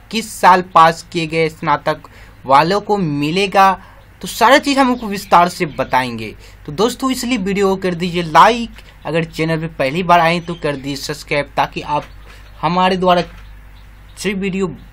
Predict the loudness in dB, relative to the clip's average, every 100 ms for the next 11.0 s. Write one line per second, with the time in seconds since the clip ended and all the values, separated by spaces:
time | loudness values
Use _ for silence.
0 | 0 4 4 2 -6 -8 -8 -8 -6 -6
1 | -10 -10 -10 -12 -18 -14 -12 -14 -20 -20
2 | -20 -20 -20 -20 -20 -20 -20 -20 -20 -20
3 | -20 -12 -6 -4 -2 -2 -4 -2 0 2
4 | 0 -2 -2 -4 0 2 2 2 -2 -4
5 | -6 -6 -6 -8 -6 -4 -4 -6 -8 -14
6 | -6 -4 -4 -6 -4 -6 -4 -2 2 0
7 | -2 -20 -20 -8 -6 2 2 6 4 4
8 | 0 -2 -2 -6 -6 -6 -10 -12 -20 -8
9 | 0 0 0 0 0 0 -2 -6 -4 -4
10 | -4 -6 -8 -8 -6 -4 -4 -2 -2